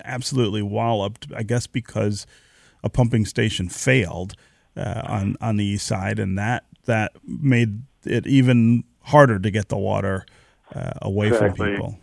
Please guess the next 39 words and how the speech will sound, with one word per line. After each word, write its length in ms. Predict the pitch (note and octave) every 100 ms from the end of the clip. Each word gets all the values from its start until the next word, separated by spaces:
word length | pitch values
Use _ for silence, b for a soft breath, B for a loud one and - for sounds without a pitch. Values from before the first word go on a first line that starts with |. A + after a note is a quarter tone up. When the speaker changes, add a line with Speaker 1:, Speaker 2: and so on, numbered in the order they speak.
| -
Speaker 1:
Yeah. 100 | F#2+
Speaker 2:
You 80 | A#2
know, 120 | A#2
water 340 | A2+ C3+ C#3
moves, 480 | B2+ C3+ C3+ C3 B2 - - _ _ -
uh, 280 | A#2+ A2 A#2 - -
water 320 | D3+ D3+ D3
always 220 | C3+ B2 -
wins 420 | A#2 A2 F#2+ G2 _ _ _ _ _ _ _
in 140 | A#2+ A2+
these 140 | - -
situations. 800 | - - - A#1+ - - - - G#2+
Speaker 1:
Yeah. 280 | G2 F#2+ F2
Speaker 2:
And, 280 | - A#2+ -
Speaker 1:
Yeah. 200 | A2+ F2+
Speaker 2:
uh, 120 | F#2 - _ _ _ _ B B B B
your, 240 | C3 B2 A#2 - _ _ _ _
your 160 | B2+ A#2
introduction 500 | D#3+ B2+ C3+ - G#2+
this 120 | G2 -
morning 400 | G#2 G#2+ G#2+ G2+ _ _ _
has 160 | A#2 - -
largely, 400 | B2 A#2 G#2 G2+ _ _ _ _ -
you 60 | A#2+
know, 180 | B2+ B2+
covered 360 | B2+ A#2+ A2 G#2
a 40 |
lot 280 | G#2 A2 G#2
of, 100 | G2+ - _ -
you 100 | -
know, 260 | - - -
a 20 |
lot 140 | B2 A#2+
of 60 | - -
things 220 | A2+ G#2+
that 180 | G2 G#2 -
I'd 80 | C3
like 140 |
to 80 | G#2+